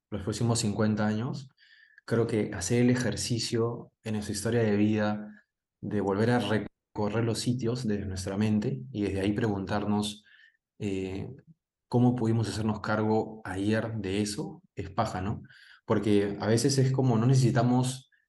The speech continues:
más, simplemente es abrir nuestra memoria, navegar a través de ella y reconocer, eh, qué podemos hacer por el otro, por los otros, ¿no? Y creo que, eh,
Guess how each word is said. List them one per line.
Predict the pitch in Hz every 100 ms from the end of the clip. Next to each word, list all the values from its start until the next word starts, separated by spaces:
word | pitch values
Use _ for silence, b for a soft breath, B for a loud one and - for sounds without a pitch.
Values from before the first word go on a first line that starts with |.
| -
más, | 107 131 131 - - _
simplemente | - 120 123 123 120 127 123 120 123 - _ _
es | - 120 120 - -
abrir | 107 104 123
nuestra | 131 131
memoria, | 110 104 117 120 143 - b b b _
navegar | - 104 98 98 110 123
a | 123
través | 123 110 113
de | 110 110
ella | 110 113 131
y | 135
reconocer, | 101 104 98 95 - 113 117 - B B B B _ _ -
eh, | 104 98 98 -
qué | 120 113
podemos | 117 117 113
hacer | 101 110 107 104
por | 107
el | 98 104
otro, | 104 107
por | 110 98
los | 92
otros, | 110 - 92 87
¿no? | 104 131 B B B B B
Y | - 104 104
creo | 104 123 123
que, | 123 104 101 -
eh, | 104 98 95 95